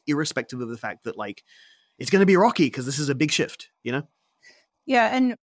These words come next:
Speaker 2: one thing I was also thinking about when I was reading the piece was photography wasn't, like, the end of painting. Like, you could say, "Oh, you know, painting for centuries had been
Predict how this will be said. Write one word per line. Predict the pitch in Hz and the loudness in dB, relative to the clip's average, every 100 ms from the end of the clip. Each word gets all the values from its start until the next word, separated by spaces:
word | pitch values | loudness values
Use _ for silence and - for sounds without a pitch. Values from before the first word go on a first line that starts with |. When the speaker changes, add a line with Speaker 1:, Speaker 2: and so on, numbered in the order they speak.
| _ | _
Speaker 2:
one | 262 262 | -2 0
thing | 302 277 | 0 2
I | 254 | 2
was | 240 | 2
also | 226 220 247 | 0 0 -2
thinking | 220 220 220 220 | -4 -6 -4 -4
about | 214 208 202 208 - | 0 2 2 -2 -6
when | 220 | -4
I | 214 | -2
was | 208 202 | -2 -6
reading | 208 214 202 202 202 202 208 _ | -8 -6 -4 -6 -8 -10 -14 _
the | 214 | -18
piece | - 214 208 202 - - - _ _ _ _ | -14 -12 -10 -10 -10 -12 -14 _ _ _ _
was | 240 208 - | -10 -10 -8
photography | 254 262 240 247 247 247 | -6 0 0 0 -4 -4
wasn't, | 208 220 214 220 208 | 0 0 0 -4 -6
like, | 226 208 - _ _ | -4 -4 -6 _ _
the | 220 233 | -6 -4
end | 240 233 220 | -2 -2 -2
of | 202 - | -4 -10
painting. | - 220 226 202 170 147 202 233 - _ _ _ _ _ - | -8 -6 -4 -6 -8 -10 -8 -8 -10 _ _ _ _ _ -4
Like, | 220 196 190 - - _ _ | 0 0 -4 -14 -20 _ _
you | 247 | -8
could | 240 220 | -6 -4
say, | - 220 214 | 0 0 2
"Oh, | 226 226 214 208 202 190 _ - | 2 2 2 0 -4 -8 _ -6
you | |
know, | 220 202 196 185 _ _ _ _ 269 | 0 0 0 -6 _ _ _ _ -16
painting | 254 269 240 247 233 220 | -6 -4 -2 -2 -2 -4
for | - 214 214 208 208 | -4 -2 0 2 0
centuries | 196 - 220 - 220 214 202 | -2 -2 -2 -4 -4 -4 -4
had | 220 202 - | -4 -4 -2
been | 208 208 202 | -2 -2 -4